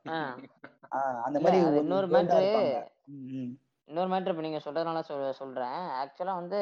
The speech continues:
Speaker 1: அதுல இன்னொரு சைடு நம்ம என்னத்த பார்க்க மாட்றோம் அப்படின்னா, இப்ப நம்ம வீட்ல இருக்க பெண்கள்லாம் ஆரம்பத்துல இருந்தே பாத்தீங்கன்னா, அவங்க வந்து ஒரு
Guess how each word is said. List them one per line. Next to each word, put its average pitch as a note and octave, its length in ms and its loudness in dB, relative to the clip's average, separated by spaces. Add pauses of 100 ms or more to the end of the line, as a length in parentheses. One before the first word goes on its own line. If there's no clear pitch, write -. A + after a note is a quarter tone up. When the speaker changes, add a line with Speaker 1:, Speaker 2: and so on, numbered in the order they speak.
Speaker 1:
அதுல C3+ 300 0
இன்னொரு E3+ 300 -2
சைடு F#3 220 -2
நம்ம F3+ 200 -2
என்னத்த F3 280 -4
பார்க்க F3+ 280 -4
மாட்றோம் C#3+ 300 -6
அப்படின்னா, A#2+ 280 -8 (460)
இப்ப - 180 -8
நம்ம E3+ 240 0
வீட்ல A#3 280 0
இருக்க G#3+ 200 2 (640)
பெண்கள்லாம் F3+ 480 0
ஆரம்பத்துல F#3 340 -2
இருந்தே F#3+ 160 0
பாத்தீங்கன்னா, D#3 340 -2
அவங்க E3 160 -2
வந்து E3 180 -2
ஒரு D3+ 120 0